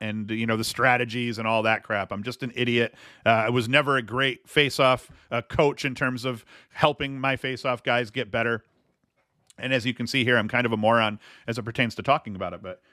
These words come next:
here we are. We did it. I did manage to talk for twenty minutes about face-off guys here. Uh, the only thing I think we have left now, we're going to talk about, um, uh, sh-, short stick D mids, L S Ms, and goalies, I think is what I have left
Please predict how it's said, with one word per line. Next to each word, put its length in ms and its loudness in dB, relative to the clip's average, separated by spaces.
here 100 -2
we 120 0
are. 180 0
We 80 -4
did 160 2
it. 120 -4
I 100 2
did 180 2
manage 240 2
to 80 -10
talk 240 0
for 80 -10
twenty 240 0
minutes 260 -4
about 180 4
face-off 400 -2
guys 280 -2
here. 180 2
Uh, 180 6
the 220 -2
only 240 2
thing 200 -2
I 60 2
think 180 -4
we 120 4
have 180 2
left 300 -4
now, 300 -2
we're 100 -10
going 120 2
to 60 0
talk 260 4
about, 340 2
um, 380 2
uh, 580 2
sh-, 340 -12
short 500 4
stick 400 -2
D 200 -2
mids, 580 4
L 200 2
S 180 0
Ms, 260 -2
and 140 -6
goalies, 420 4
I 100 -2
think 220 -6
is 100 -6
what 140 4
I 60 6
have 200 2
left 380 -2